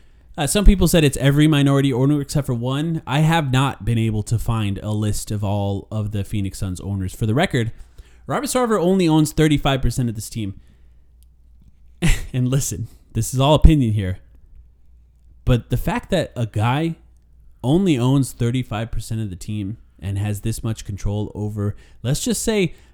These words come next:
the basketball decisions that have been made over his tenure, 'cause I can speak to those, and they've been bad. He's made a lot of bad decisions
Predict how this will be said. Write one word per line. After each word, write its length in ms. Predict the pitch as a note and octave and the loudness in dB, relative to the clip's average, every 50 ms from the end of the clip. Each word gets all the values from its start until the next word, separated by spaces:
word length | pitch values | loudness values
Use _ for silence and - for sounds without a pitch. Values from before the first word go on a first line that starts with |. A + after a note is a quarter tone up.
| - - | -10 -4
the 140 | A2+ A#2 | -4 -2
basketball 640 | F#2+ F2 G2+ A#2 D#3 F#3 - - E3+ C3+ B2+ A#2+ A#2+ | -2 0 0 4 4 4 4 4 2 0 2 0 0
decisions 480 | A2 A2+ A2 - A#2+ G#2+ G2+ G#2 G#2+ - | 0 -2 -4 -2 -2 -4 -2 -4 -6 -6
that 160 | G#2+ G2 - | -6 -6 -2
have 140 | A#2 B2 A#2 | -2 0 2
been 160 | B2 A2+ A2 | 2 2 2
made 180 | A2 G#2+ G#2 G2+ | 0 -2 -2 -2
over 220 | G#2 G#2+ G2+ G#2+ | -4 -4 -2 -4
his 120 | G#2 - | -6 -6
tenure, 300 | - - B2 A2+ G2+ F#2 | -4 -4 -2 -2 -2 -4
'cause 200 | - - G#2+ G2 | -4 -6 -4 -2
I 100 | A#2 - | -2 -2
can 200 | - - D3 - | 0 -2 -4 -6
speak 300 | - - - - G3+ F3+ | -6 -4 0 0 0 2
to 100 | - B2+ | 0 0
those, 360 | A#2 D3 C3 B2 A#2+ C3 - - - - - - - | 2 4 4 4 4 2 -2 -6 -18 -20 -20 -10 -2
and 140 | A#2+ D#3 D#3 | 0 2 4
they've 160 | F#3 A3+ F#3+ | 4 4 4
been 140 | G#3 G3+ G3+ | 2 2 2
bad. 420 | E3+ F3 G3 B3 A#3 C#3 F#2 F2+ - - - _ - | 4 4 4 6 4 4 2 -4 -10 -18 -20 _ 0
He's 200 | - F3 F3 E3 | 0 2 2 6
made 160 | F#3 G3 F3 | 6 6 6
a 80 | G3+ F#3 | 6 6
lot 180 | F#3 F#3 A3 G3 | 4 4 2 2
of 60 | D3 | 4
bad 220 | E3 D#3+ E3+ G3 | 2 2 2 2
decisions 520 | F#3+ E3+ - A#3 A3 - G3 E3 D3+ - | -2 -2 -2 -2 -2 0 -2 -2 -2 -4